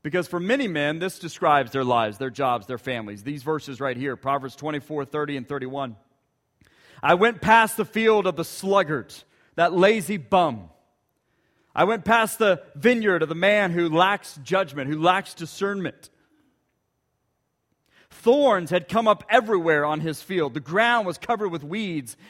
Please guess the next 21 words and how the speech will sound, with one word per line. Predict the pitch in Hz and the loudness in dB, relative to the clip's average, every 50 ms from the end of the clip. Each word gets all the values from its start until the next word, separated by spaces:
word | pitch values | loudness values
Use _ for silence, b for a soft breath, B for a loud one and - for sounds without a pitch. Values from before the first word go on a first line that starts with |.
| B B | B B
and | 151 165 | -8 -8
the | 165 | -8
stone | 151 - - - - 208 220 226 226 208 180 | -10 -12 -14 -6 -4 -4 -2 -2 -6 -6 -4
wall | 180 190 202 196 180 165 156 | -2 0 0 2 2 2 0
was | 143 147 147 147 147 131 - - | 0 -2 -2 -2 -4 -6 -10 -12
in | - 139 139 135 131 127 120 117 - _ | -12 -10 -10 -10 -10 -14 -16 -18 -20 _
ruins." | - 113 117 110 101 95 85 80 98 98 _ _ - - - _ _ _ _ _ _ _ _ _ _ _ _ _ _ _ _ _ _ _ _ _ _ _ _ _ _ _ _ _ _ _ _ _ _ _ _ _ _ _ _ _ _ _ _ _ _ _ _ _ | -14 -12 -12 -12 -12 -16 -18 -20 -20 _ _ _ -20 -20 -20 _ _ _ _ _ _ _ _ _ _ _ _ _ _ _ _ _ _ _ _ _ _ _ _ _ _ _ _ _ _ _ _ _ _ _ _ _ _ _ _ _ _ _ _ _ _ _ _ _
Well, | _ 110 | _ -2
that | 123 165 151 - | 0 0 0 0
describes | 151 135 - - 156 143 139 135 120 110 | -6 -10 -4 0 0 2 0 0 -4 -6
many | 127 147 151 147 135 | -8 -6 -6 -6 -6
men, | 127 127 123 110 98 95 95 | -6 -6 -6 -6 -8 -10 -10
their | 104 117 | -10 -6
lives, | 113 117 123 131 135 135 139 139 135 120 120 - - - - - _ _ | -4 -2 0 0 0 0 -2 -2 -6 -8 -14 -20 -20 -20 -20 -20 _ _
their | - 101 | -18 -18
jobs, | 98 92 - 135 131 131 131 127 120 107 - | -16 -8 -4 -2 0 0 0 -2 -4 -6 -12
their | 110 | -16
families. | 92 - - 127 123 120 120 120 120 113 104 - _ _ _ _ _ _ _ _ _ _ _ _ _ _ _ _ _ _ _ _ _ _ _ _ _ _ _ _ _ _ _ _ _ _ _ _ _ _ _ _ _ _ _ _ _ _ _ _ | -16 -12 -12 -12 -10 -10 -12 -12 -14 -14 -16 -20 _ _ _ _ _ _ _ _ _ _ _ _ _ _ _ _ _ _ _ _ _ _ _ _ _ _ _ _ _ _ _ _ _ _ _ _ _ _ _ _ _ _ _ _ _ _ _ _
The | 107 | -12
noble | 110 117 139 165 208 247 190 180 165 131 | -10 -6 0 2 2 2 2 2 -2 -4
woman | 113 117 107 104 101 98 101 113 147 156 | -4 -8 -10 -10 -10 -12 -12 -14 -16 -18